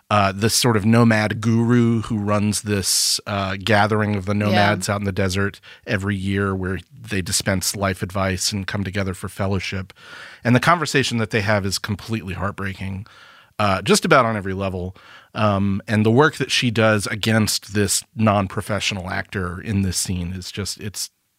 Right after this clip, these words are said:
Speaker 1: some of the best stuff you'll ever see. Um,
Speaker 2: It's amazing.
Speaker 1: I'm, I'm just so relieved <laughs> that you like this movie.
Speaker 2: It is ama-, I mean, how does, <clears throat> how could I not? And,
Speaker 1: I
Speaker 2: and I, I, I'll say this too.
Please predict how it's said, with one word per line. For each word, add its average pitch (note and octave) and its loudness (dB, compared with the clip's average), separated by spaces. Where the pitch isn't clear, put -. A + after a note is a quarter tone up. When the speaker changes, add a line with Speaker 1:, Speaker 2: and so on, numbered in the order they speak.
Speaker 1:
some C3+ 2
of A#2 6
the G2 2
best F2 -4
stuff - -10
you'll F#2+ -6
ever F2 -10
see. F2+ -6
Um, A2+ 4
Speaker 2:
It's - -10
amazing. D#3 -6
Speaker 1:
I'm, D3 4
I'm B2+ 4
just G#2+ -2
so A2 0
relieved G2 -2
<laughs> - -10
that B2 2
you A#2+ 4
like - 2
this - 2
movie. D3+ 4
Speaker 2:
It D#4 4
is D4 2
ama-, A3 0
I A#3 4
mean, C#4 0
how F4+ -2
does, G4+ -8
<clears throat> C4 2
how B3+ -2
could A#3+ -4
I G3 2
not? E3 0
And, E3 8
Speaker 1:
I F3 8
Speaker 2:
and C4 4
I, - -2
I, B3+ -18
I'll C#4 4
say B3+ 0
this E3 -6
too. - -12